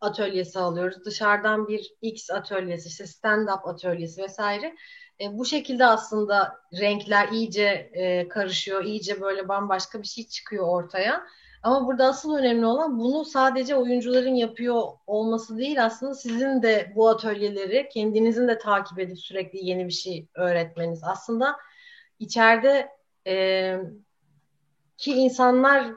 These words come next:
o ekibin karakterini yarattığı için aslında burada da biraz sizin, e, karakteriniz doğaçhaneye yansıyor gibi bir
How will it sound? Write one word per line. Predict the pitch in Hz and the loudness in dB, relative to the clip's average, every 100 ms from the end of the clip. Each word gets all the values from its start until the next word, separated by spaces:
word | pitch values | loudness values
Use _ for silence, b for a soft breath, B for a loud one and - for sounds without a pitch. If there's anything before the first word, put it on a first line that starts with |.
| - _ | -18 _
o | 202 226 196 - - | 6 8 8 0 -8
ekibin | 208 - 202 202 185 - | -6 -6 -2 -2 -4 -10
karakterini | 214 202 208 214 208 208 208 | 0 0 2 0 0 0 2
yarattığı | 208 208 208 - 285 | 2 2 0 -2 0
için | 254 247 311 339 302 | 0 -2 -6 -6 -4
aslında | 220 220 226 220 | -4 -2 -4 -2
burada | 247 220 214 | -2 -2 0
da | 269 262 226 | 0 0 0
biraz | 226 240 - | 2 2 0
sizin, | 226 214 247 226 - _ _ _ - | -6 2 2 2 -10 _ _ _ -8
e, | 196 190 | -4 -4
karakteriniz | 185 214 202 202 214 208 208 | -2 2 2 2 0 2 0
doğaçhaneye | 202 202 190 202 190 190 185 | 4 4 4 0 0 0 0
yansıyor | 190 185 - 185 175 | 0 -2 -4 -6 -6
gibi | 190 220 | -6 -8
bir | 233 226 | -6 -8